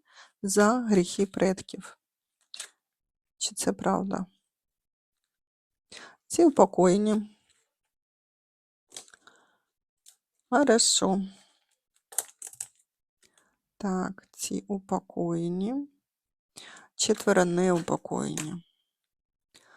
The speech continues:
Заперечую, прибираю перешкоди,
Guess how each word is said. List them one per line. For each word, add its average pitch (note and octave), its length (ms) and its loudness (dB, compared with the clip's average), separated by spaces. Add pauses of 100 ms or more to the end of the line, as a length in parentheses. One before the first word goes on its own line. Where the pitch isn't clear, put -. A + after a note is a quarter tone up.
(1000)
Заперечую, G3 680 2
прибираю F3+ 440 4
перешкоди, F#3+ 840 0